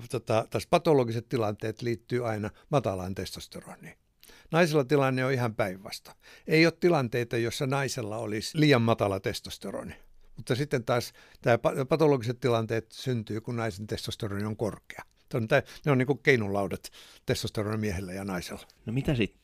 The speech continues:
Speaker 2: esimerkiksi käy, jos miehellä testosteroni on liian matala? Mitä se ilmenee?
Speaker 1: No se,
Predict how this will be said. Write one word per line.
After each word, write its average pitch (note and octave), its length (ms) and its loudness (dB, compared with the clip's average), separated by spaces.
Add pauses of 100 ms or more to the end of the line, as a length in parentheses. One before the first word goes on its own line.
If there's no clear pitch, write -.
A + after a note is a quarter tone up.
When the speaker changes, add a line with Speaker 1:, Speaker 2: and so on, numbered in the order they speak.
(520)
Speaker 2:
esimerkiksi G2+ 560 -4
käy, A#2+ 200 10
jos E2+ 300 0 (520)
miehellä F2 360 0
testosteroni E2 640 -4
on G2+ 180 4
liian E2 200 -2
matala? - 320 -8 (400)
Mitä G#2 180 -2
se F2 140 -4
ilmenee? D#2+ 400 -6
Speaker 1:
No C3 60 -4
se, B2+ 260 2